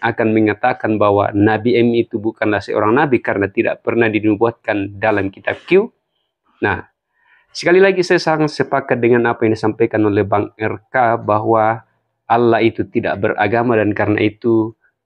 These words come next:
untuk apa dan apa faedahnya Allah itu kemudian menubuatkan agama dalam kitab suci termasuk halnya kekristenan. Nah, sehingga pertanyaan mendasarnya sesungguhnya ialah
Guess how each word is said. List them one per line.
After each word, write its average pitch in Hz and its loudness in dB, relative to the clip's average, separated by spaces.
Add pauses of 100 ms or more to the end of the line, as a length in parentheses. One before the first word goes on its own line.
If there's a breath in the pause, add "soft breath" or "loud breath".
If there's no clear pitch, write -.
(120)
untuk 110 -4
apa 123 0
dan 101 -4
apa 107 0
faedahnya 104 0
Allah 107 2
itu 101 -2
kemudian 101 0
menubuatkan 101 0
agama 110 0
dalam 98 -2
kitab - -6
suci 147 -2
termasuk 101 -4
halnya 104 0 (640)
kekristenan. 117 0 (400)
Nah, 113 -2
sehingga 196 2
pertanyaan 131 2
mendasarnya 120 0
sesungguhnya 110 2
ialah 98 0